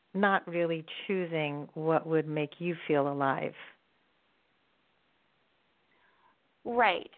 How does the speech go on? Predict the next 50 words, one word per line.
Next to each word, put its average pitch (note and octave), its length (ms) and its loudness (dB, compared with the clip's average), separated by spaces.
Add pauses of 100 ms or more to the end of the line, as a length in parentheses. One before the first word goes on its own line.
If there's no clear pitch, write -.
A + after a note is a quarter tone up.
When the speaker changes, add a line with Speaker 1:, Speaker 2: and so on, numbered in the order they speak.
(260)
Speaker 2:
I A#3 60 2
mean, B3 220 -2
and B3 180 -6
I B3+ 200 -2
felt C#4 160 2
like A#3+ 260 0
he C#4+ 140 0
was, B3 380 4 (100)
you C#4+ 100 -4
know, A#3+ 200 0
he E4+ 100 -2
was E4+ 180 0 (400)
a A#3+ 60 -10
great C4 260 -2
guy, B3+ 500 -4 (540)
but, D4 160 2 (300)
and B3+ 200 -2
there C4 140 6
were D4 140 4
red C#4+ 260 -6
flags C#4+ 560 -12 (320)
that G#3+ 160 -14
I G#3 180 -14
didn't, G3+ 340 -10
Speaker 1:
Mm-hmm. D#3+ 200 -12 (640)
Speaker 2:
I, - 120 -16 (280)
you G3+ 120 -14
know, - 220 -12 (100)
I G#3+ 80 -10
just, A3+ 180 -14 (160)
I G#3 180 0
saw G#3+ 200 6
them D#4+ 260 -2
and A3+ 40 -10
I F#3+ 100 -14
let G3 180 -8
them B3+ 120 -6
go. - 320 -2 (360)
<laughs> - 60 -6 (1200)
Speaker 1:
Yeah, A#3 240 4
so C#4 120 -4
let's E4 240 -2
talk C#4 180 0
about A#3+ 220 0
the G#3+ 80 -4
red F#3+ 160 -2 (100)
flags, - 260 -4 (160)
'cause F3+ 160 -14
that's F#3+ 220 -6
important D3 580 -8